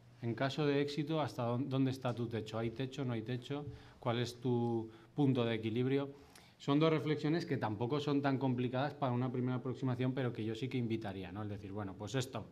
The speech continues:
me va a costar tanto y en el caso de que vaya medianamente bien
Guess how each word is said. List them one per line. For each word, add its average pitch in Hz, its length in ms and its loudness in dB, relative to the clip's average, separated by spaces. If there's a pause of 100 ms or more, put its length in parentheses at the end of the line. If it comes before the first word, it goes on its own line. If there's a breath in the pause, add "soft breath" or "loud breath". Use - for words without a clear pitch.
(100)
me 120 120 0
va 147 80 6
a 147 60 2
costar 127 360 0
tanto 135 460 4 (640 loud breath)
y 131 60 0
en 120 100 4
el 120 120 0
caso 139 260 2
de 147 120 4
que 139 120 4
vaya 131 540 4
medianamente 131 840 2
bien 120 420 0